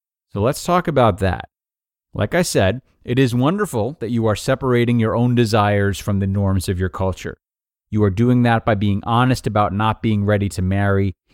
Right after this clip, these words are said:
even though being married by your age is normal in your country. But based on some of the things you said about being an everyday responsible mother and being single maybe for all your life,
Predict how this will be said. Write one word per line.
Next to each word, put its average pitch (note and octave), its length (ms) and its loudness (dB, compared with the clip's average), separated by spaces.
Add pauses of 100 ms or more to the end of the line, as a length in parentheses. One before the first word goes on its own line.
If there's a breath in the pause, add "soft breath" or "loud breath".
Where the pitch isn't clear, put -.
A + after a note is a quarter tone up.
(100)
even B2 340 0
though A#2 160 6
being G#2+ 320 2
married G2+ 340 0
by G2 140 0
your F#2+ 240 0
age F#2+ 260 -2
is F2+ 140 -2
normal F#2+ 400 2
in F2+ 140 2
your F2 160 0
country. E2+ 480 -4 (640)
But C3+ 180 2 (580)
based E3 360 -2
on D3 240 0
some D#3 240 -2
of C3+ 100 -2
the B2 80 -2
things B2 460 -2
you A#2 80 -2
said C#3+ 280 -2
about G#2+ 320 0
being A#2+ 300 2
an A2+ 140 0
everyday A#2 720 0
responsible G#2+ 720 -2
mother A2 440 0 (400)
and G#2 360 0
being A2 220 2
single C3 380 0
maybe A#2 260 2
for A2 220 0
all G#2+ 100 4
your G2 160 0
life, G#2+ 320 -2